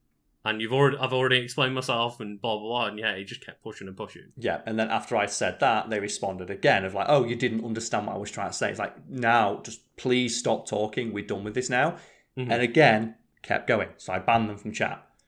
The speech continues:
Speaker 2: And then a wonderful feature Twitch has is that once people are banned from chat, they can come back in and continue to fucking, they get that one last chance to talk to you.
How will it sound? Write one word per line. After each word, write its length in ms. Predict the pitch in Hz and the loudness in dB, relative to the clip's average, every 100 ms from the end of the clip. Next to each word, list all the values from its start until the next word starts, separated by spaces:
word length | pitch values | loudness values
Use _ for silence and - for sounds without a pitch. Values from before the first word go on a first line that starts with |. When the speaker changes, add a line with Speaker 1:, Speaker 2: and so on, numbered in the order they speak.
| _ - | _ -6
Speaker 2:
And 80 | 104 | -4
then 80 | |
a 40 | 104 | 0
wonderful 420 | 156 185 160 135 | 2 2 2 0
feature 340 | - 135 - | 0 -4 -4
Twitch 320 | 120 185 190 - | -2 0 0 0
has 220 | 101 101 | -2 -2
is 20 | |
that 100 | 98 | -4
once 160 | 98 101 | -6 -6
people 220 | 110 98 | -6 -4
are 40 | |
banned 260 | 95 95 92 | -2 -4 -4
from 100 | 98 | -10
chat, 440 | 92 185 135 - - _ _ _ - | 2 4 4 2 -8 _ _ _ 0
they 160 | 113 | 2
can 120 | 110 110 | 2 0
come 180 | 113 | -2
back 220 | 104 98 113 | 0 0 0
in 200 | 95 95 | -4 -4
and 200 | 107 107 | -8 -4
continue 480 | 123 113 120 107 | -4 -2 0 -2
to 140 | 101 113 | -4 -6
fucking, 300 | 110 - 101 - | -6 -6 -8 -4
they 100 | 107 | -2
get 160 | 117 | 0
that 160 | 98 98 | -2 0
one 180 | 110 117 | 0 0
last 200 | 107 - | -2 -2
chance 300 | 101 92 - | -6 -6 -8
to 60 | - | 0
talk 240 | 110 104 | 0 0
to 80 | |
you. 80 | - | -4